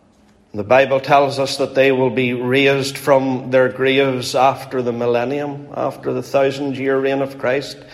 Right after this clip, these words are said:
We're coming to that in Revelation. And they will be raised to stand before Christ at the great white throne of judgment. A horrendous thought.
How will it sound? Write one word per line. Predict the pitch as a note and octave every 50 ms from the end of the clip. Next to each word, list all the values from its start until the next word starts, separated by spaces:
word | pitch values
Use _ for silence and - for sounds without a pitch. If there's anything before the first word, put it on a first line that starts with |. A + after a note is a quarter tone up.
| - - - -
We're | A2
coming | A2+ - C#3+ C3+ C3+ C#3+ C#3
to | D3 C3+
that | C3 B2+ C3 B2+ C3+
in | B2+ B2+
Revelation. | B2+ B2 C3 B2 B2+ B2 B2 B2 C3 C3 - - D3 C#3 - - - - _ _ _ _ _ _ _ _ _ _ _ _ _ _ _ _ _ _ _ _ _ _ _ _ _ _ _ _ _ -
And | G#2 G2+ G#2
they | A2+ A#2+ C3 C3
will | B2+ B2+ B2+
be | A2 A2+ B2 B2
raised | A#2 B2 C3 B2+ C3+ C3 B2+ - - -
to | A2+
stand | - - - B2+ B2 C3 C3+ C3+ C3+ B2+ A#2
before | B2+ A#2+ - - C3+ C3+ B2+ B2
Christ | B2+ - - B2+ B2 B2+ C3 B2+ - - - -
at | G#2 -
the | A#2 G#2+
great | - A#2+ B2+ B2+ B2
white | A#2 A#2+ A#2 A2+ A#2 A#2+ -
throne | - B2+ A#2 A#2 A#2+ A2+
of | A2 A#2 A2+ -
judgment. | - - A2 A2 - - A#2+ A#2+ A2+ - - - - _ _ - - _ _ _ _ _ _ _ _ _ _ _ _ _ _ _ _ _ _ _ _ _ _ _ _ _ _ _ _ _ _ _ _ _ _ _ _ _ _ _ _ _ _ _ _ _ _ _ _ _ _ _ _ _ _ -
A | A2 G#2+
horrendous | F#2+ A#2 A#2 A#2+ B2 B2+ B2+ B2 B2 - -
thought. | - - B2+ A#2+ A#2+ - - -